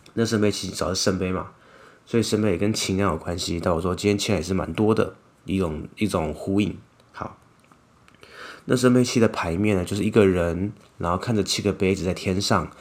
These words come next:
好像什么都想要，什么都想选择。那这个牌面呢，给我的感觉就是，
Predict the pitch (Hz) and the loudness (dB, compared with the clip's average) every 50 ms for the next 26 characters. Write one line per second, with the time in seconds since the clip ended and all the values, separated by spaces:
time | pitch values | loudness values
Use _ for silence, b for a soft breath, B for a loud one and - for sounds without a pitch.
0 | B B B B - 87 87 87 107 104 101 95 85 80 - - - 90 85 85 | B B B B -4 -2 -2 0 0 0 2 0 -2 -4 -4 -4 -4 -4 -2 -2
1 | 80 101 98 - 78 76 90 107 98 - - - - 80 85 87 95 92 95 - | -2 -2 -2 -2 -2 -2 0 2 0 0 0 -4 -6 -6 -4 -2 -2 -2 -2 -2
2 | - - - - - - - - - - - b b b b b _ _ _ _ | -4 -6 -6 -6 -10 -8 -8 -8 -8 -8 -12 b b b b b _ _ _ _
3 | _ - 123 120 110 B B B B B - - _ - - _ - - - - | _ 0 2 2 2 B B B B B -18 -20 _ -20 -20 _ -20 -20 -20 -20
4 | _ - - _ _ - - - - _ - - - - 131 127 113 - 110 98 | _ -20 -20 _ _ -16 -16 -16 -20 _ -20 -2 0 4 4 4 4 2 0 0
5 | 90 104 104 95 90 90 85 82 82 110 107 95 98 98 - 90 73 73 73 80 | 2 2 2 2 2 0 -2 0 2 4 6 6 6 4 2 0 0 -2 -4 -4
6 | 90 87 - - 92 87 76 87 | -4 -4 -4 -4 -4 -4 -4 -6